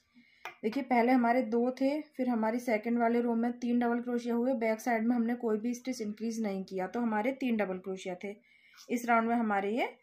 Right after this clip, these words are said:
चार डबल क्रोशिया हो जाएंगे। देखिए, एक,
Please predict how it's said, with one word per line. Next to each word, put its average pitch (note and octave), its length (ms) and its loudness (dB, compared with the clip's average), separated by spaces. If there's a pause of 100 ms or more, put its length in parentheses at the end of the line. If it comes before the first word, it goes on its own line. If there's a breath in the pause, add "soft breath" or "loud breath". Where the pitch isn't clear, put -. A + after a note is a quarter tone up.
(320)
चार A3 200 8
डबल F#3+ 200 2
क्रोशिया F#3 340 -4
हो F3 140 -6
जाएंगे। F3 400 -8 (2750)
देखिए, - 380 -18 (500)
एक, A3 460 -4